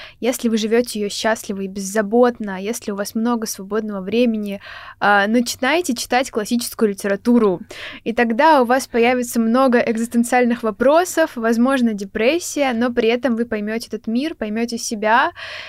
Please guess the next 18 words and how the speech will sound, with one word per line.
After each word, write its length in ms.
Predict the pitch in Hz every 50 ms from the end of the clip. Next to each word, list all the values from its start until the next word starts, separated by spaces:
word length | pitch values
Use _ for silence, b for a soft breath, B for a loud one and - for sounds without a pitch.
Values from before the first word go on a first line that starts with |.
| B B B
и 420 | 262 269 269 269 269 262 247 233 240 _ _
будете 420 | - - 202 202 208 226 240 - 302
чувствовать 400 | - 247 247 240 - 285 277 -
себя 420 | - - 214 214 208 202 196 196 -
очень 400 | - 214 233 - - 247 226 - -
умными 680 | 214 214 233 262 277 285 247 233 214 208 202 196 190
и 140 | - - 226 233
классными, 600 | - - 240 208 180 180 185 - - 196 190 196
потому 300 | - - 190 196 208 202
что 200 | - - 202 202
все, 160 | - - 208
кто 160 | - - _
читают, 380 | - - - 226 247 294 311 -
все 200 | - - - 226
самые 460 | - - 233 226 226 214 202 190 196 196
классные, 560 | - - 170 - - - - 208 185 180 180
я 80 | 180 196
считаю. 520 | - - - - 247 294 330 320 247 226